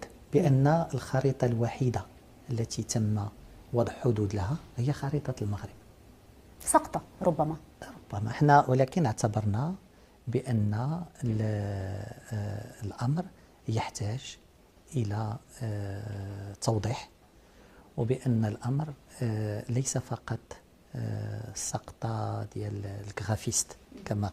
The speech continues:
Speaker 1: قيل. آه، يعني، آه، الغرافيست كان، يعني كان انسبيري بحال اللي كنقولوا حنا، مشى للمغرب فقط والجزء من التراب المغربي. ف،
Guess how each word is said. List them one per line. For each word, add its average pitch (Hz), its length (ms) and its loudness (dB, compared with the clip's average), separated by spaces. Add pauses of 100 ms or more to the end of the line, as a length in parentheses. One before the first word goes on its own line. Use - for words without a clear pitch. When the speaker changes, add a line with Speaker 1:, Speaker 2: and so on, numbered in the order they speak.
Speaker 1:
قيل. 170 140 2 (480)
آه، 269 40 -2
يعني، 175 680 4 (140)
آه، 117 960 0 (540)
الغرافيست 123 1120 2
كان، 120 340 4
يعني 110 600 2
كان 104 400 0 (100)
انسبيري 113 540 6
بحال - 140 0
اللي 107 120 2
كنقولوا 104 420 0
حنا، 123 200 2
مشى 123 200 2
للمغرب 110 400 4
فقط - 600 0
والجزء 110 380 2
من 127 60 2
التراب 110 400 0
المغربي. 107 520 -2 (580)
ف، - 140 2